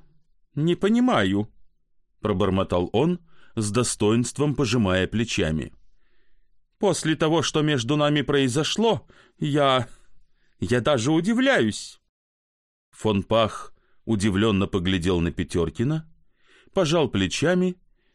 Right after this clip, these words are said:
и, повернувшись к Семечкину, продолжал прерванную беседу.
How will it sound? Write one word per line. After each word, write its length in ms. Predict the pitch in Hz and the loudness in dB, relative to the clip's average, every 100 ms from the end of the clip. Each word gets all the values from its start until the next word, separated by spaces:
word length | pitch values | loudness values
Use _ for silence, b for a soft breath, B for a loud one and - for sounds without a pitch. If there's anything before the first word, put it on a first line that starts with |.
| _ - | _ -4
и, 80 | |
повернувшись 760 | 233 208 165 143 151 143 - 110 | 0 2 2 2 2 0 0 -2
к 80 | - | -2
Семечкину, 800 | - 202 175 - - 160 156 - b b | 0 2 2 -2 -2 0 0 -4 b b
продолжал 720 | - 165 143 113 80 104 156 | -2 0 2 0 0 0 0
прерванную 680 | 107 92 90 87 92 95 98 | 0 0 2 0 0 0 0
беседу. 580 | 104 - 80 78 - | -2 -4 -4 -6 -8